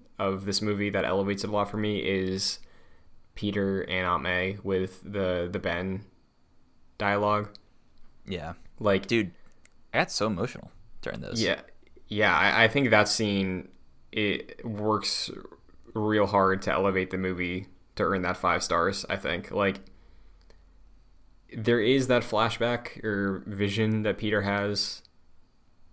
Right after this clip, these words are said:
Speaker 1: talking to Ben again, but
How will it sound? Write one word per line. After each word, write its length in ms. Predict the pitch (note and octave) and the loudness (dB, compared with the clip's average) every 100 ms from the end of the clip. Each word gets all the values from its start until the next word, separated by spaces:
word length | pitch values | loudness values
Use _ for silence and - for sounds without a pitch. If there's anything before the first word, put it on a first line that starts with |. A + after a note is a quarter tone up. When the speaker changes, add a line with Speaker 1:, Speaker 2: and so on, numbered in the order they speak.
| - | -12
Speaker 1:
talking 300 | G#2 F#2+ G2+ | -6 -4 -4
to 80 | G2 | -4
Ben 200 | G2 F#2+ | -2 0
again, 400 | F#2+ F#2+ F#2+ G2 - - - - - | 0 0 0 -4 -10 -20 -20 -20 -14
but 580 | A2+ G2+ G2 F#2+ - | -4 2 2 2 -2